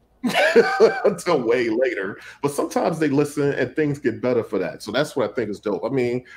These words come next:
you know, you got somebody like Masada, who, you know, I've literally seen his contributions to what a lot of people,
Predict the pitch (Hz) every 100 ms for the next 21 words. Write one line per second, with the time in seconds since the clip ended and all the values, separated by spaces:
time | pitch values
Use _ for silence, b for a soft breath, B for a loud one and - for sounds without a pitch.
0 | B 147 135 120 127 135 - - 127 120
1 | 117 113 113 - - 151 139 95 85 _
2 | b _ 127 117 113 110 - - 123 107
3 | 98 101 - 113 104 113 147 147 135 127
4 | 131 151 156 139 123 - 123 110 107 101
5 | 110 95 107 101 - b b - 127 117
6 | 98 104 127 156 143 117 101 107 101